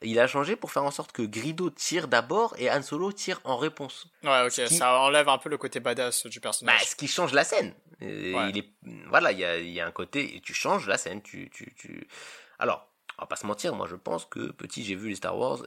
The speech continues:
Speaker 1: et, euh, je sais pas si, je sais pas quelle version j'ai vu en premier, mais clairement j'ai pas fait gaffe. Parce que ça va vite.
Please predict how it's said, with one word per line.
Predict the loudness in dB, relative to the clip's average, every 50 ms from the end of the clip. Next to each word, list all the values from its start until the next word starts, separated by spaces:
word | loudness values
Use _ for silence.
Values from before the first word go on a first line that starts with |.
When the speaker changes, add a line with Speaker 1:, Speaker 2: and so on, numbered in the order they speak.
| -8
Speaker 1:
et, | -6 -4 -4 -2
euh, | -4 -4 -6 -6
je | -8 -8
sais | -10 -8
pas | -6 -6 -6
si, | -6 -6 -10
je | -8
sais | -8 -6
pas | -4 -4 -4
quelle | -4 -4 -4
version | -4 -6 -6 -6
j'ai | -8 -8 -8
vu | -8
en | -8 -8
premier, | -8 -8 -6
mais | -6 -6 -6
clairement | -4 -4 -4 -4 -6
j'ai | -6 -8
pas | -8 -10 -12
fait | -12 -12 -14
gaffe. | -14 -18 _ _ -14
Parce | -10 -6
que | -4
ça | -2 -2
va | -2 -4
vite. | -4 -6 -12 -14 -20